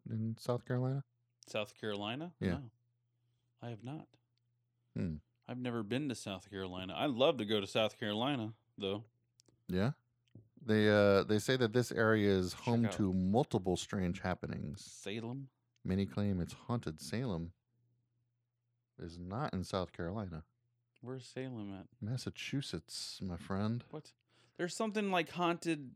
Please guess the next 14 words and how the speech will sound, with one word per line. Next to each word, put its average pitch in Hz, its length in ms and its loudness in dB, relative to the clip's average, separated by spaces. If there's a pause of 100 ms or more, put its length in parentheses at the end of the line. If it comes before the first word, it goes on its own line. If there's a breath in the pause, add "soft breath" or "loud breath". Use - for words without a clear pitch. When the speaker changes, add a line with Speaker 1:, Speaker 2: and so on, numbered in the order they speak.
(200)
Speaker 1:
<laughs> - 560 -4
Speaker 2:
in 139 200 -2
one 135 220 2
of 131 100 2
the 123 100 2
Carolinas, 107 720 2
I 95 100 -2
thought. 87 300 -4 (180)
Speaker 1:
I'm 160 380 0
sure 101 260 2
there's 95 300 2 (180)
things 107 240 2
haunted 113 300 4
everywhere. 92 500 4